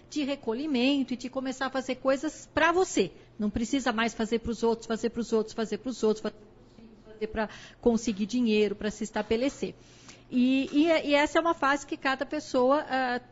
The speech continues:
pensava em ser de um jeito. Eu penso que a minha vai ser de um jeito, o Marcelo pensa que a dela vai ser de um jeito, o Mateus pensa que a dele vai ser de um jeito, a Tatiana pensa que vai ser de um jeito. E a gente não sabe como vai ser,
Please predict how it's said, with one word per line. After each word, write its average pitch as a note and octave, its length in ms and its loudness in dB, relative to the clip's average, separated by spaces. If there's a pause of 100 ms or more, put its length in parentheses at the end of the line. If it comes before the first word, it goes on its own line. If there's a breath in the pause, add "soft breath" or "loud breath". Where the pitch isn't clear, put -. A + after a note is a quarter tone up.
(160)
pensava C#4+ 640 4
em D#4 80 -2
ser D4+ 180 -4
de - 100 -10
um F4+ 80 -2
jeito. G3+ 520 0
Eu A#3 160 0
penso A#3+ 340 2
que - 80 -6
a A3 80 0
minha G#3 180 0
vai G#3 140 -4
ser G#3 160 -4
de A#3+ 80 -6
um D4 80 0
jeito, B3+ 380 2
o A3 40 -6
Marcelo - 380 -20 (100)
pensa G#3 280 -6
que - 80 -6
a G#3 40 0
dela - 280 -20
vai - 80 -20
ser - 180 -20
de C#4 80 -8
um D#4 60 -4
jeito, A#3 400 0
o - 20 -2
Mateus G#3 460 0
pensa G#3+ 340 -4
que - 80 -8
a G#3 60 -2
dele G3+ 260 -8
vai G#3 80 -6
ser G3+ 140 -8
de - 100 -12
um D#4+ 80 -8
jeito, A#3 380 -2 (280 loud breath)
a A#3 120 4
Tatiana B3 580 2
pensa A#3 340 0
que - 120 -12
vai C4+ 120 0
ser C4 140 -6
de D#4+ 100 -2
um F4+ 60 6
jeito. A#3 380 -2 (240 loud breath)
E A4 60 0
a C5+ 80 4
gente F4+ 260 -2
não A4+ 80 0
sabe D#4 340 4
como G#3 220 -2
vai G3 160 -2
ser, - 240 -8